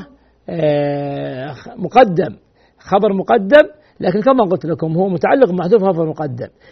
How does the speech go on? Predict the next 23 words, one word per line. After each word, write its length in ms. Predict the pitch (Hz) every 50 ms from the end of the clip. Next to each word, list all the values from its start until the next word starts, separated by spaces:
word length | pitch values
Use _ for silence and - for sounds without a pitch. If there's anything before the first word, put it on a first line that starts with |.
| _ -
يعني 240 | - 120 139 156 160
فيها 280 | 135 190 226 214 180 165
جار 220 | 156 208 214 190
مجرور 240 | 190 180 202 208 202
متعلق 480 | 175 - - - 226 233 208 202 -
بمحذوف 920 | 160 175 170 180 180 - - 165 160 156 156 220 254 269 294 302 311 233 -
خبر 300 | - 233 202 190 185 180
مقدم. 420 | 160 - - 156 131 123 - - _ _ _ _ _ _ _ _ _ _ _ _ _ _ _ _ _ _ _ _ _ _ _ -
ليت 400 | 156 156 190 208 214 196 196 - 175 160 - - - 285 208
غير 460 | 156 147 180 190 202 190 180 170 156 147 135 - - _ _ _ _ _ - 165
البذي، 680 | 156 160 160 156 196 208 196 226 247 262 277 359 403 392 _ _ _ _ _ _ _ -
آه، 840 | - 151 143 139 139 135 135 135 135 135 135 131 131 131 131 131 - - _ _ _ _ _ _ -
آه، 120 | 139 147 147
كائن 460 | - - 196 196 190 - 170 156 147 139 127 120 127 127 - -
هنا، 320 | 143 156 151 135 113 98 - _ _ _ _ -
ليت 420 | 170 156 170 190 202 196 190 - 175 151 - - -
غير 600 | 156 147 143 175 202 214 196 185 156 147 - -
البذي 500 | 165 165 156 202 214 208 233 240 247 427 - - - 220
استقر 520 | 139 - - 131 - - - 156 156 147
هنا. 240 | 131 135 135 120 - _ _ _ _ _ _ _ -
طيب، 320 | 208 233 214 175 147 - - _ _ _ _ _ _ _ _ _ - -
آه، 180 | 156 160 160
ليت 440 | 156 170 214 247 269 277 269 -